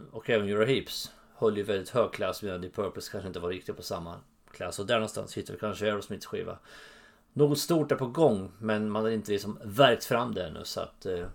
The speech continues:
betydligt bättre skivor kommer längre fram. Så att, eh,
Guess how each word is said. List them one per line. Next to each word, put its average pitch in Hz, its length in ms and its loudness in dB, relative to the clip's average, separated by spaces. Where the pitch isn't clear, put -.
betydligt 127 380 2
bättre 113 180 4
skivor 104 260 0
kommer 95 240 -4
längre 87 220 -4
fram. 90 340 -4
Så - 160 -8
att, - 240 -12
eh, 92 80 -4